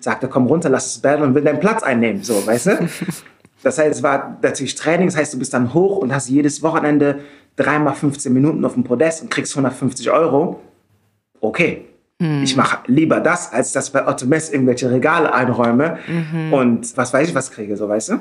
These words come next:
Speaker 3: Ja, ja, ja. Ja, und es scheint ja auch zu deiner Persönlichkeit und deiner Person zu passen,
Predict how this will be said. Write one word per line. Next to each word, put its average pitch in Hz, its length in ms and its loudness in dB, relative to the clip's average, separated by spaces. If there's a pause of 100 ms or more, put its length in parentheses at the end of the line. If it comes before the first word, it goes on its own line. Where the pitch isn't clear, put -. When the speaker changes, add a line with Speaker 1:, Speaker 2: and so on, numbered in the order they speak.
(140)
Speaker 3:
Ja, 175 360 -2
ja, 170 260 -4 (140)
ja. 170 200 -4 (200)
Ja, 214 240 -2
und 190 120 -4
es - 160 -4
scheint 190 200 -4
ja 160 120 0
auch 170 60 -6
zu - 140 -12
deiner 151 240 -2
Persönlichkeit 147 840 -6
und 131 440 -10
deiner 139 180 -4
Person 147 400 -6
zu - 160 -10
passen, - 600 -8